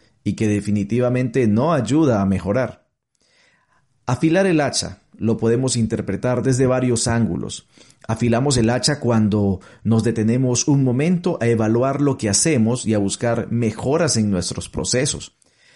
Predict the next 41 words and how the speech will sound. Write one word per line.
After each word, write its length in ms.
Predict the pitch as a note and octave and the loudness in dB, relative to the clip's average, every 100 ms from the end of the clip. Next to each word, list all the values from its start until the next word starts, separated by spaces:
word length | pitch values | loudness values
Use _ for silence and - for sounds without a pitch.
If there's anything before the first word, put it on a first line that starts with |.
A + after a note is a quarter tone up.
| _ | _
Afilamos 460 | - A2+ B2+ C3+ D3+ | -4 0 2 2 2
el 120 | A#2+ | 2
hacha 260 | B2 D3+ C#3 | 0 -2 -2
cuando 200 | C3 A#2 | -2 0
sacamos 400 | G#2 A#2 C#3 C#3 | 0 0 0 0
tiempo 280 | C#3+ C#3 C#3+ | 0 -2 -2
para 240 | A#2+ A2 | -2 0
re-, 200 | G#2+ A2+ | 0 0
leer 400 | - A2+ A2+ B2+ | 2 2 2 2
un 160 | C#3+ C3 | 2 2
libro 460 | E3 E3 B2 B2+ | 2 2 2 0
que 160 | A#2+ A2 | 0 0
nos 600 | G#2 G#2+ G2 - - - _ - | 0 0 -2 -6 -8 -10 _ -6
haga 280 | A2+ A#2+ B2+ | -4 -2 0
mejores 840 | B2+ A#2+ A2+ A2 G#2 - D3+ D3 | 0 2 2 2 0 -2 -2 -2
personas, 640 | - G2 - G#2+ A#2 C3 - - - | -4 -4 -2 -2 -2 -4 -10 -20 -14
que 120 | - A2+ | -2 0
nos 180 | A2 | 2
haga 240 | A#2 A#2 A2 | 0 0 0
más 360 | G#2+ A#2 C#3+ | 2 2 0
profesionales 760 | - B2+ B2+ G#2+ G#2 G2+ A2 G#2+ | -2 -4 -4 -2 -2 0 0 0
en 120 | G2+ | 0
nuestro 320 | G2+ F#2+ G2+ | -2 -2 -4
oficio. 520 | G2 C#3+ D#3+ - E2+ - - - - - | -2 -2 -2 -2 -6 -8 -20 -20 -14 -8
Afilamos 480 | A2 C3 B2+ D3 | -2 0 0 0
el 120 | B2+ B2+ | 0 0
hacha 360 | C3 D3+ C3 - - - | 0 -2 -2 -8 -20 -8
cuando 400 | - B2 B2 A#2+ | -2 0 0 0
verificamos 880 | A#2 B2 B2 B2+ - C#3 C#3 C#3+ C3 | 2 0 0 -4 -2 -2 0 0 0
nuestras 460 | C3 A2+ A2 A2 | 0 0 0 0
metas 640 | A2 C#3+ - G#2+ A2 - - | 0 0 -2 -4 -4 -6 -4
y 140 | - A#2+ | 0 0
planeamos 760 | A#2+ A2+ A2 A2+ B2+ C3 B2 | 2 2 2 2 0 0 0
el 100 | A#2 | 0
objetivo 580 | A2 A2 G#2+ B2+ C3 B2 | 0 0 0 2 2 2
del 240 | A2+ G#2 | 2 0
día 340 | F#2+ B2 A#2+ A2+ | 0 0 0 0
o 60 | |
de 120 | G#2+ G2 | 0 0
la 100 | F#2+ | 0
semana. 460 | G#2 G2+ F2+ C#2 | 2 2 0 -4